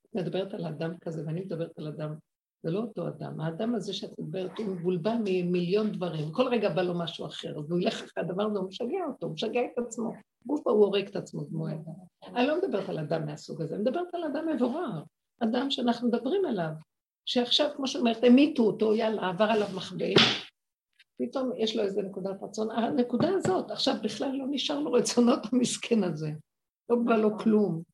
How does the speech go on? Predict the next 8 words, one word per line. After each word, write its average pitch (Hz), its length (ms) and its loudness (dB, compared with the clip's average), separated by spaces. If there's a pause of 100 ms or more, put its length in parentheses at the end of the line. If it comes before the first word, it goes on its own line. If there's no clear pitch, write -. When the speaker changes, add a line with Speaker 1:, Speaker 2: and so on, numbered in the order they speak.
(480)
Speaker 1:
גמרו 190 360 4
עליו. 175 280 0 (560)
עכשיו, 214 180 -2 (180)
אם 302 160 2
כבר 180 240 0
בא 160 200 4
לו 349 140 2 (220)
משהו, 320 440 -4